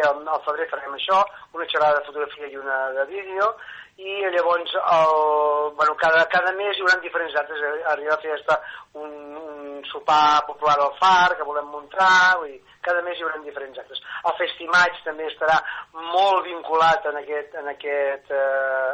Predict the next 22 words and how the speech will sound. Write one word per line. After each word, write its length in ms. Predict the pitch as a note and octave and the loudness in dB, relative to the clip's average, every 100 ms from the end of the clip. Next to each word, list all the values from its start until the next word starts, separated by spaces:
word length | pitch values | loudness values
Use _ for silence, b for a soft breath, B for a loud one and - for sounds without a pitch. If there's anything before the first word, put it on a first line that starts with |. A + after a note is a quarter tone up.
| D3+ | -6
esdeveniment 560 | C#3 C#3+ C#3+ C#3+ D3 C#3 | -6 -4 -4 -6 -8 -6
de 140 | C#3 | -4
l'entitat. 680 | C3+ C#3 C#3 G3 F#3+ A#3+ - B B B | -4 -8 0 4 4 2 -2 B B B
L'exposició 640 | C#3+ - - C3 - D3 C#3+ | -8 -8 -8 -8 -4 -2 -2
principal 480 | C#3 - D3 D3 C#3+ C#3+ | -6 -14 -4 2 2 0
que 80 | C3 | -6
es 80 | |
farà 320 | C#3+ C3+ C3+ C3 B B | 0 2 2 0 B B
en 80 | D3+ | -8
l'Ajuntament 640 | C#3+ C3 C3+ C#3+ C#3+ D3 | -6 -6 -12 -8 -8 -6
serà 160 | - D3 | -2 -2
un, 240 | D3 C#3+ - B B F3 | -2 -12 -16 B B -6
una 220 | E3 E3 D#3+ - | 0 2 2 0
selecció 580 | F3+ E3+ - - F3 E3+ D#3+ | 0 2 0 -2 0 0 0
de 80 | - | 0
tots 160 | F#3+ F3+ | 0 2
els 140 | E3 - | 0 0
treballs 300 | D3 D3+ - | 0 0 -2
que 100 | C#3+ | -8
ha 60 | |
fet 160 | D3+ - | -10 -10
Fotofilm, 560 | D3+ D3 F3+ F#3+ C4 | -6 -6 -6 -8 -10